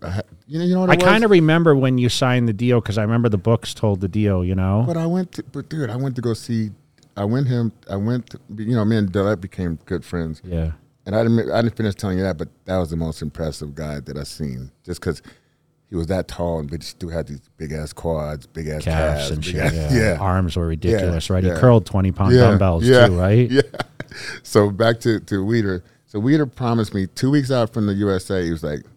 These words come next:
Speaker 1: he
Speaker 2: If you
Speaker 1: said, uh,
Speaker 2: win.
Speaker 1: yeah, but he said, "Come in." Paul, Paul had a, a meeting with him. I just came up there with him, and Paul just slid me in saying, "Yeah, this is my buddy Chris. He's getting ready for the U S A." So he's like, "Oh, do you have any legs?" I'm like,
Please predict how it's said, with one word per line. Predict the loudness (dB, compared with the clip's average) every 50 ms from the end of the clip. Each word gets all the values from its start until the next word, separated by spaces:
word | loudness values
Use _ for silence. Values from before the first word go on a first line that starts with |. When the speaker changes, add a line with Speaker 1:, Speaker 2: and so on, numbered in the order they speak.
| _ _ _ _ _ _ _ -12
Speaker 1:
he | -8
Speaker 2:
If | -2 2
you | 2
Speaker 1:
said, | 4 4
uh, | 4
Speaker 2:
win. | 2 2 2 2 0 -2 -2
Speaker 1:
yeah, | -2 -2 -2 0 -2 -2 -4 -6
but | -6 -4 -4
he | -4
said, | -6 -4 -2 -2 -2 -2 -2
"Come | -4 -6 -4 -2 -2
in." | -2 -2 -2 -4 -6 -8 _ _ _ _ _ _ _ _ _ -6
Paul, | -2 0 0 0 0 -2 -4 -6
Paul | -4 -4 -2 0 0
had | 0 0 0 0
a, | 0 -2 -4 -6 -8
a | -6 -4
meeting | -2 -2 -2 -2 -2
with | -4 -4
him. | -4 -4 -4
I | -4 -4
just | -4 -6 -6 -6
came | -6 -6 -6
up | -6 -6 -6
there | -6 -4
with | -2 -2 -2 -2
him, | -2 -4 -4
and | -6 -8
Paul | -8 -8 -8 -8 -6
just | -8 -10 -10
slid | -6 -4 -4 -4 -2
me | -4 -4 -4 -4
in | -4 -6 -6 -8
saying, | -10 -10 -10 -10 -10 -12 -14 _ _ _ _ _
"Yeah, | -16 -12
this | -12 -12
is | -10 -10
my | -10 -10
buddy | -8 -8 -8 -8 -8 -10
Chris. | -8 -6 -6 -6 -6 -6
He's | -10 -14 -12
getting | -10 -8 -8
ready | -8 -8
for | -10 -10 -10
the | -8
U | -8 -8
S | -8 -8 -8 -6
A." | -4 -4 -4 -6 -8 _ _ _ _ _ _ _ _ _
So | _ -10 -10
he's | -8 -6
like, | -4 -6 -6 -6 -8 -14 _ _ _ _ _ _ _ _ _ _
"Oh, | -10 -8 -6 -6 -6 -8
do | -8 -8 -8
you | -6 -4
have | -4 -2 -2
any | -2 -2 0
legs?" | 0 0 0 -2 -2 -4 -6 -8
I'm | -8 -6
like, | -6 -6 -6 -8